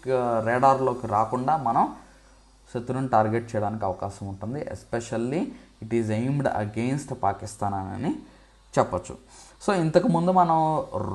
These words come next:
రోడ్ మొబైల్, ఆ, అగ్ని ప్రైమ్ని కూడా మనం మన సర్వీసెస్లో ఇండక్ట్ చేసాం. అంటే రోడ్ ద్వారా అగ్ని ప్రైమ్ మిసైల్ని లాంచ్ చేయడం, దాన్ని మనం సర్వీసెస్లో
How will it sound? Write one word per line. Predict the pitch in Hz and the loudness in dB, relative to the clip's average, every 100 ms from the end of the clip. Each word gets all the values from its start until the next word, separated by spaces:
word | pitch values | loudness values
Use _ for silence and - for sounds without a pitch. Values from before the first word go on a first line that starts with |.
| 104 | 6
రోడ్ | 139 196 185 | 12 12 10
మొబైల్, | 175 139 147 156 147 127 | 8 6 6 4 2 2
ఆ, | 113 107 107 - | 2 0 0 0
అగ్ని | 117 135 143 | 0 0 0
ప్రైమ్ని | 143 120 117 113 | 0 0 0 -2
కూడా | 113 156 | 2 2
మనం | 170 123 262 - - - - - - - - | 4 4 2 0 -14 -20 -20 -20 -20 -12 -4
మన | 117 | -4
సర్వీసెస్లో | 113 117 131 139 135 - 156 - | 0 0 0 -2 -4 -4 -6 -6
ఇండక్ట్ | 117 143 - 107 | -2 -2 0 -4
చేసాం. | 98 85 - - | -4 -8 -10 -10
అంటే | 107 120 120 98 | -4 0 0 4
రోడ్ | 135 180 175 | 8 8 8
ద్వారా | 175 151 135 196 - | 10 10 10 6 4
అగ్ని | 120 127 143 | 0 0 0
ప్రైమ్ | 139 131 123 | 2 2 0
మిసైల్ని | 110 113 113 120 | -4 -2 -2 -2
లాంచ్ | 117 110 110 110 | 2 2 2 -2
చేయడం, | 101 101 95 - - - - - - - - - - - - | -2 -4 -8 -16 -20 -20 -20 -20 -20 -20 -20 -20 -20 -20 -6
దాన్ని | 107 113 120 185 330 - - - - | 2 2 2 0 -4 -10 -20 -20 -4
మనం | 120 165 - - | 2 2 0 -2
సర్వీసెస్లో | 117 127 143 135 - 147 | 0 0 0 -2 0 2